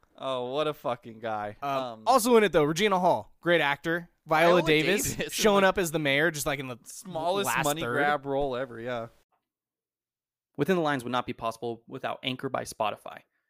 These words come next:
Speaker 1: It is the easiest way to make a podcast and has been how we have made our podcast for over two years now. Anchor has everything we could need to make a podcast. And if you were thinking about starting your own podcast,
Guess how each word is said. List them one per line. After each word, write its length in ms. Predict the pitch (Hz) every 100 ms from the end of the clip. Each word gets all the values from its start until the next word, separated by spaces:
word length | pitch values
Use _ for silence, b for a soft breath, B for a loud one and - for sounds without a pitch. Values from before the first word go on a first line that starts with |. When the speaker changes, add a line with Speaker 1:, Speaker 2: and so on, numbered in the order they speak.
| -
Speaker 1:
It 60 |
is 80 | 131
the 100 | 135 170
easiest 360 | 170 170 160
way 100 | 143
to 60 | 135
make 160 | 127
a 40 | 120
podcast 580 | 131 123 131 147 151 -
and 100 | 127
has 180 | 127 117
been 180 | 120 120
how 180 | 135
we 220 | 117 143 165
have 140 | 123
made 160 | 127 117
our 180 | 131 123
podcast 500 | 113 107 - - - B B B
for 160 | 143
over 180 | 135 120
two 240 | - - 120
years 280 | 110 107 117
now. 160 | - _ _ _ _ _ -
Anchor 200 | 165 160
has 140 | 160 -
everything 440 | 165 160 170 170 143
we 120 | 139
could 180 | 143 131
need 280 | 131 117 117
to 100 | 127
make 200 | 123 120
a 60 |
podcast. 600 | - 110 - - - -
And 80 | 135
if 100 | 120
you 100 | 135
were 60 | 127
thinking 200 | 135 123
about 180 | 117 -
starting 240 | 123 117
your 120 | 113
own 120 | 123
podcast, 560 | 117 110 - 120 107